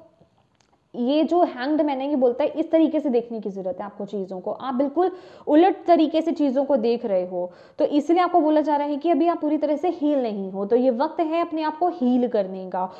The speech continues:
और एक higher perspective से चीज़ों को, अपनी life को देखने का, एक, एक, अ, जिसे कहते हैं ना rewind button अपनी life का दबाने का, दोबारा पीछे जाने का और चीज़ों को contemplate करने का कि मेरी life में ये चीज़ है, क्यों ही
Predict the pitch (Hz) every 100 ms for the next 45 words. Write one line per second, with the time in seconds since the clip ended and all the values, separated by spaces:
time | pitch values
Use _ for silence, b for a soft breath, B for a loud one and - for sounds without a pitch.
0 | B - 285 339 - 269 294 330 302 294
1 | 294 285 285 320 311 311 277 254 277 285
2 | 285 285 254 240 240 277 220 226 226 214
3 | 196 190 190 B B 208 277 311 - -
4 | 269 277 254 247 240 240 240 233 277 302
5 | 277 285 294 285 320 285 240 208 233 277
6 | 302 277 277 285 277 277 294 277 240 233
7 | 233 254 214 190 190 214 254 311 349 349
8 | B B _ _ - 190 233 262 339 359
9 | 277 277 233 214 196 214 254 349 B B
10 | B 240 - 269 254 311 294 233 202 196
11 | 196 180 175 175 180 175 185 - 220 214
12 | 226 247 277 277 269 247 220 196 196 -
13 | 277 277